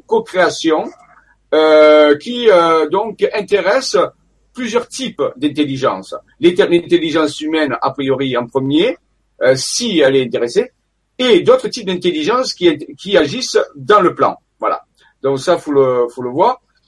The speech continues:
Euh, donc, euh, est-ce qu'il y a le partage d'écran ? Je vois pas s'il y a le partage d'écran. J'ai bizarre, j'ai l'impression qu'il y a quelque chose qui va pas,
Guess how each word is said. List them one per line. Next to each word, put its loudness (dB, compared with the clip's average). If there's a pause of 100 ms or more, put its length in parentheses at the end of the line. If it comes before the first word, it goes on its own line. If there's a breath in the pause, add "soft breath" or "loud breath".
(500 soft breath)
Euh, 4
donc, -2
euh, 0
est-ce -2
qu'il -6
y 4
a 2
le 0
partage -6
d'écran ? -6
Je -12
vois -8
pas -6
s'il -6
y 2
a -2
le -8
partage -10
d'écran. -10
J'ai -18
bizarre, -8
j'ai -14 (240)
l'impression -8
qu'il -10
y -2
a -2
quelque -8
chose -8
qui -6
va -2
pas, -6